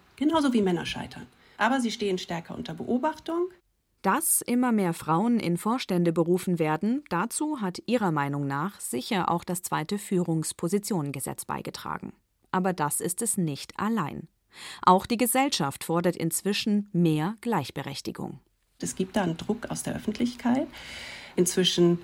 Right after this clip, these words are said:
Speaker 1: ist den Leuten bewusst, dass wenn da immer nur sieben oder acht Männer in die höchsten Entscheidungspositionen kommen, dass da irgendetwas nicht ganz stimmen kann, denn die Frauen sind ja in den Unternehmen, sie kommen bloß nicht bis nach ganz oben an.
Speaker 2: Warum kommen sie nicht nach oben, ins Top-Management oder in den Vorstand?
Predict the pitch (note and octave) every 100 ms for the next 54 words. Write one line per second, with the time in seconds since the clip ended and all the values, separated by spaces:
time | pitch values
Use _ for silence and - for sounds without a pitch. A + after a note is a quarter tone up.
0 | - A#3 A#3+ B3 A3+ G#3+ G#3 G3+ G#3 G3+
1 | G3 F#3+ G#3 G#3+ - - F3+ F3 - F3
2 | F#3+ A#3+ A#3+ - G#3+ G#3+ G3+ G#3 G3+ F#3+
3 | F#3+ - F3 - F3 F3 F#3+ A3 A#3 -
4 | G3 G3 G3+ G3 G3+ G3 F3 F3+ G3 G3
5 | F#3+ G3+ G3 - G3 F#3+ G3 F#3+ F#3 F#3+
6 | F3 F#3 A3 A#3 G3 - F3 F3 F#3+ F#3+
7 | - E3+ E3 E3 - - - - - -
8 | G#3 G#3+ A3+ A#3 - G#3+ B3+ A#3+ F#3 F3
9 | - E3 E3 E3+ F#3 G3 - E3+ E3+ -
10 | E3 D3+ D#3 G3 D4+ - - E3 D#3 -
11 | E3 - - - - - D3 - - -
12 | E3 A#3 _ _ _ _ _ - F#3 G3
13 | A#3+ F4 D4 F#3+ D#3 D3+ D3 D3 - C#3+
14 | C3+ - D3+ C#3+ C#3 D#3+ D3+ - - E3+
15 | E3+ D#3 C#3 - C#3+ C#3 - - D#3+ D3
16 | D3+ C#3+ - D3 C#3 - D2 - -